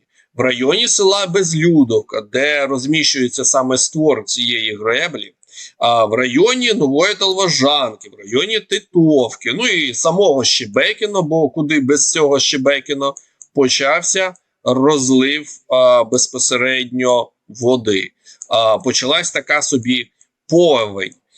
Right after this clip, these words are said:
А, маленька поки що, м, а, але я думаю, через деякий час, а, ми побачимо щось більш, а, цікавіше.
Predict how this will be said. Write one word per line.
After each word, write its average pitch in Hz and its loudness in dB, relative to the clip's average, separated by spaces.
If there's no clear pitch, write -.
А, 120 0
маленька 208 0
поки 202 2
що, 190 0
м, 147 -4
а, 139 0
але 160 2
я 151 0
думаю, 143 2
через 127 -4
деякий 120 -2
час, 202 -2
а, 135 2
ми 151 2
побачимо 143 -2
щось 127 -2
більш, 131 -2
а, 117 2
цікавіше. 117 -6